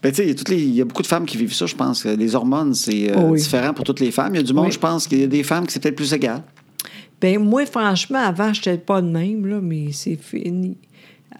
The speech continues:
Speaker 2: Avant, là, j'étais pas de même.
Speaker 1: Mais t'es pas méchante. Je veux dire, tu m'engueules pas.
Speaker 2: Ben non.
Speaker 1: C'est pas ça, c'est que je te sens impatiente.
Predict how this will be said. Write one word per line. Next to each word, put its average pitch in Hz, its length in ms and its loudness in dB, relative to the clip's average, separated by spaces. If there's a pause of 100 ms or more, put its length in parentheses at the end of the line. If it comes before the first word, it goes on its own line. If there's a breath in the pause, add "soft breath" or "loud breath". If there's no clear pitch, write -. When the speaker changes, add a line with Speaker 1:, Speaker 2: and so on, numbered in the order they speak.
(220)
Speaker 2:
Avant, 202 500 -8
là, 180 360 -8 (420)
j'étais 170 320 -8
pas 208 180 -6
de 180 80 -6
même. 170 280 -4 (260)
Speaker 1:
Mais 135 80 2
t'es 165 100 2
pas 262 160 2
méchante. 160 500 0
Je 107 60 -2
veux 117 40 2 (100)
dire, 135 40 -2
tu 139 140 -4
m'engueules 143 380 2
pas. 175 280 -2 (240)
Speaker 2:
Ben 220 180 2
non. 226 300 2
Speaker 1:
C'est 156 100 -2
pas 156 120 4
ça, 196 240 0
c'est 131 180 0
que 135 120 -4
je - 80 -4
te 131 120 2
sens 175 300 0 (160)
impatiente. 131 580 -2